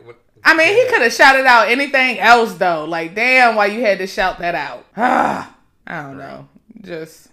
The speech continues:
Speaker 1: You got somebody, got you, your arm about to rip off, ripped off.
Speaker 2: Right.
Speaker 1: His woman, and
Speaker 2: <sighs>
Speaker 1: you, and his, and you keep saying,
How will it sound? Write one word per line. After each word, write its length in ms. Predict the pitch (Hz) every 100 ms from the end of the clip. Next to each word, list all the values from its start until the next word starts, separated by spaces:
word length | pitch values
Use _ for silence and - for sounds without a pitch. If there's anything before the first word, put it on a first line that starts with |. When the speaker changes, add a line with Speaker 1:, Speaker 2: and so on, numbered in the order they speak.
| _
Speaker 1:
You 100 | 110
got 140 | 104
somebody, 440 | - 98 92 90
got 260 | 87 92 -
you, 100 | 95 90
your 120 | 95
arm 220 | 90 98 95
about 180 | 92 95
to 120 | 90 _ _ 95
rip 180 | 98 98
off, 300 | 87 82 87 _ _ -
ripped 220 | 104 -
off. 280 | 90 80 87 _ -
Speaker 2:
Right. 460 | 147 139 135 - _ _ _ _ _ _ _ _ _ - - _ _
Speaker 1:
His 300 | _ 104 104
woman, 320 | 101 117 123 120 _
and 180 | 117 131
Speaker 2:
<sighs> 20 |
Speaker 1:
you, 40 | 202 190 180 127
and 60 |
his, 200 | 127 135 120 117
and 140 | 120
you 80 | 147
keep 220 | - 135
saying, 460 | - 135 139 113